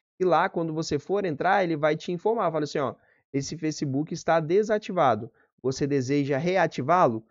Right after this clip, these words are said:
E aí você vai seguir o passo a passo pra poder reativar o Facebook e voltar a utilizá-lo, tá bom? Como eu falei, esse daqui é um dos recursos de um dos programas disponíveis no computador,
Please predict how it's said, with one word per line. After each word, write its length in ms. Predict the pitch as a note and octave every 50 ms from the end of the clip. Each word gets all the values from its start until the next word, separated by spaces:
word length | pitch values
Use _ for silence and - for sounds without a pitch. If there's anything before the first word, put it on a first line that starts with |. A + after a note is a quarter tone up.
| _ _ _ _
E 80 | G3
aí 140 | F#3 E3+ D3+
você 260 | D3 C#3+ D#3 - -
vai 200 | D#3+ D3 D3 C#3+
seguir 280 | D3 - - D3 C#3 C3
o 60 | C3
passo 260 | B2+ - C3 C3+ - D3+
a 40 | D3
passo 340 | _ - A#2 A#2 B2 -
pra 140 | - - B2+
poder 320 | B2+ - C3 B2+ B2+ B2+ B2
reativar 720 | D3 D#3 E3 F3+ F3 D#3+ D#3 - - D#3+ C3 B2 A#2+ B2+
o 40 | C3+
Facebook 540 | - C3+ C3+ - - F3+ E3 D3 D3+ _ -
e 60 | F3+
voltar 500 | E3 F3+ G3 G#3 G#3 _ D3+ C#3+ D3 _ _ _ _ _ _ _ _ _ _ _ _ _
a 220 | D#3 D3+ D#3 D#3+ _ _ _ _ _ _ _ _ _ _ _ _ _ _ _ _ _ _
utilizá-lo, 800 | - F#3 F#3+ - - - G3 F3+ G3+ F#3 D#3+ C#3 A2+ G2+ G#2 A#2
tá 160 | - - B2+
bom? 300 | D3 G3 A#3 - - - _ _ _ _ _ _ _ _ _ -
Como 120 | G#3+ A3
eu 80 | A#3 A3+
falei, 300 | A3+ G3 E3 F#3 A3+ C4
esse 180 | A#3+ - -
daqui 300 | G3 F#3 F3+ F3 - G#3+
é 80 | A#3 A3+
um 120 | A3 A#3+
dos 200 | B3 C4+ B3 A3+
recursos 720 | B3+ B3+ A#3+ B3 - G#3+ A#3+ C#4 C4 - - C#3+ - - - _ _ _ _ _ _
de 200 | _ C3+ D3 G3
um 200 | G#3 A3+ C4+ E4
dos 300 | - - C#4+ C#4 D4+ C#4+
programas 640 | - _ - G3+ F#3+ E3+ D3+ D#3 F#3 A3 A#3 A3+ G#3 F#3
disponíveis 840 | F#3+ G#3+ G#3+ - _ A3 G#3+ G3+ F3 E3+ D#3+ E3 E3+ F3 - - _ _ _ _ _ _ _ _
no 180 | C#3+ D#3 E3
computador, 640 | E3 - F3 D#3+ E3 _ G3 G3+ F#3 D#3 C#3 C3+